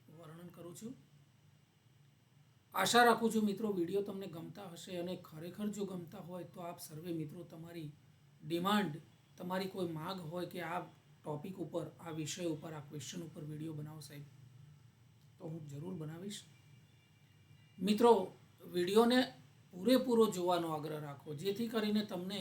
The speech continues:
પ્રશ્નના જવાબની, એને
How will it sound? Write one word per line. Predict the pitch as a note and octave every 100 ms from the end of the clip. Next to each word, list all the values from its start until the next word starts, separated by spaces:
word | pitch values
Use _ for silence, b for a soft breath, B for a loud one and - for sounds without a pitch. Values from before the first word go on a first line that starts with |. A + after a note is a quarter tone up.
| E3+ - - - -
પ્રશ્નના | F#3 F#3 A3 G3+
જવાબની, | G3+ D#3 D#3+ F3+ F#3+ F3+ C#3+ - - - _ - _ _ _ -
એને | F#3